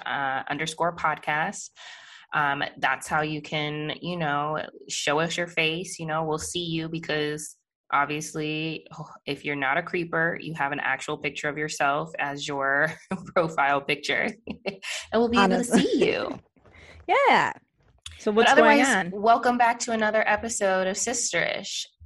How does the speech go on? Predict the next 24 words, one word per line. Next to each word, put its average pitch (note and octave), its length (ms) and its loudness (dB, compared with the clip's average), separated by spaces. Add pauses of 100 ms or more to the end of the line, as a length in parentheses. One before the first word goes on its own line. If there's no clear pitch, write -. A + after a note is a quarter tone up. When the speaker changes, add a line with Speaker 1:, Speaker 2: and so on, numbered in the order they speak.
(200)
Speaker 1:
We're D#3+ 280 0
your G#3 80 0
girls. F#3 640 -2
I'm D#3 200 -2
Erica. E3 640 -2 (340)
Speaker 2:
I'm G3+ 160 0
Kayla. F3 480 4 (720)
Speaker 1:
Um, E3+ 300 0
and F#3 160 -2
Sisterish, G#3+ 640 0
for - 160 4
all G#3+ 160 8
of A3+ 80 4
our A3 120 4
first-time G3+ 600 2
listeners, F3 600 -4
you F3 220 -4
actually E3 420 -2
were E3 140 0
greeted, C#3 460 -2
and C#3 180 -6
so D3 300 0
you're D#3+ 240 0
welcome. C3+ 500 -2